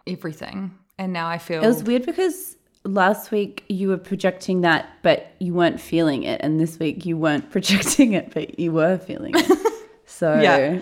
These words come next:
Speaker 2: this is why we have to have a mental health minute to just check the vibes, check in.
Speaker 1: Yeah, I actually, well, the thing is, is mornings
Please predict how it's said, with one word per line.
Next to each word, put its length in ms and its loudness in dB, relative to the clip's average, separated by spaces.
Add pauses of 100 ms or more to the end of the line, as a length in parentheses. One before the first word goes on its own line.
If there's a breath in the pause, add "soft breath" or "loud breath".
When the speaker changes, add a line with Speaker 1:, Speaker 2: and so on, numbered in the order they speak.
(120)
Speaker 2:
this 140 -2
is 100 0
why 140 6
we 80 6
have 140 4
to 80 2
have 100 4
a 40 2
mental 340 4
health 280 2
minute 320 -4
to 100 -4
just 560 -6
check 200 -8
the 80 -4
vibes, 640 -2 (380)
check 260 -8
in. 420 -4
Speaker 1:
Yeah, 300 2
I 160 2
actually, 640 0
well, 160 2
the 120 4
thing 340 0
is, 440 -4
is 480 -12 (760)
mornings 800 -2